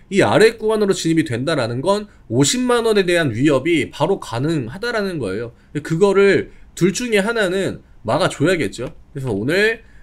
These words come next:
외국인들은 일부 매도를 계속적으로 이어가긴 했지만 전날에 삼분의 일 정도 수준으로 좀 줄여줬고, 지금 기관 쪽에서 주가를 거의 뭐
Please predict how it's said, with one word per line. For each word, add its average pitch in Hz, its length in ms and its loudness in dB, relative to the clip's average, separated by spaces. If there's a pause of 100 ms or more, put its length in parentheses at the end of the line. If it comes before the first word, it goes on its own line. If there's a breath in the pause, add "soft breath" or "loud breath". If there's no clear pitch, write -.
(120)
외국인들은 196 920 2
일부 143 240 0
매도를 156 540 -2
계속적으로 135 380 -6
이어가긴 120 400 -2
했지만 147 560 -8
전날에 147 600 -2
삼분의 196 360 -4
일 165 80 -2
정도 160 220 -6
수준으로 143 340 -8
좀 131 140 -10
줄여줬고, 117 680 -10 (380 soft breath)
지금 143 640 0 (140)
기관 160 320 0
쪽에서 160 760 0 (920)
주가를 160 720 2
거의 151 220 0
뭐 131 340 0